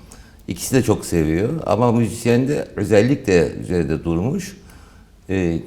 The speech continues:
nota bilmeyen insan olmakla birlikte çok iyi çalabiliyor. E, ve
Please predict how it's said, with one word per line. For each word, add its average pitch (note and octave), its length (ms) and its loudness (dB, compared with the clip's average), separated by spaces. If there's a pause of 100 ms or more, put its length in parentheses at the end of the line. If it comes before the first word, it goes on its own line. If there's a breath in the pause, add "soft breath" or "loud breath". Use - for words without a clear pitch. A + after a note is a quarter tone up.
(680)
nota A#2+ 600 4
bilmeyen C3 500 4 (380)
insan F#2+ 360 -2
olmakla F2+ 500 0
birlikte C#3 640 0 (480 soft breath)
çok A2+ 220 0
iyi B2 180 2
çalabiliyor. A#2 680 6 (420)
E, E2 180 -2
ve C3+ 220 2